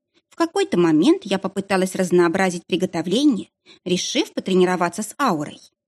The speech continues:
Зря. Когда чуть не зашибла служанку, обретшей твердость аурой,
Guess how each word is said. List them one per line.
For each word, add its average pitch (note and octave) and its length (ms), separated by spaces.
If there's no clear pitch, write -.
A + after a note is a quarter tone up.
Зря. D#4+ 320
Когда F3+ 340
чуть - 280
не F#3+ 80
зашибла F#3+ 420
служанку, F#3+ 680
обретшей F#3 480
твердость F#3+ 520
аурой, E3 380